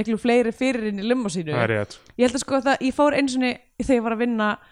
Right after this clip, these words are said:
Speaker 1: alveg kolólöglega fjórtán ára fyrir, eh, Foss Hotel Ingólfur, milli Hveragerðis og Selfoss. Eh,
Speaker 2: Foss Hotel Ingólfur?
Speaker 1: Já, þetta, þetta, þetta var svo skrítið.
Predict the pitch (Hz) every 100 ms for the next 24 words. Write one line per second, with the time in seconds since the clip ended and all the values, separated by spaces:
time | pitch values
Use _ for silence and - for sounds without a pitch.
0 | _ _ _ _ - 175 175 165 - 247
1 | 254 208 233 208 190 180 180 185 - -
2 | 226 - 196 175 170 170 - - 185 180
3 | 165 - - 180 175 170 - 226 - 202
4 | 220 190 175 - - _ _ 214 247 285
5 | 302 339 415 - - - - 208 202 -
6 | 185 190 - _ _ - _ - - -
7 | 226 220 247 220 214 214 - 262 - -
8 | - _ _ - - - - - - -
9 | 226 160 160 139 135 120 113 123 135 262
10 | 392 415 480 - - - 233 262 269 262
11 | 247 285 294 294 349 392 - 403 466 226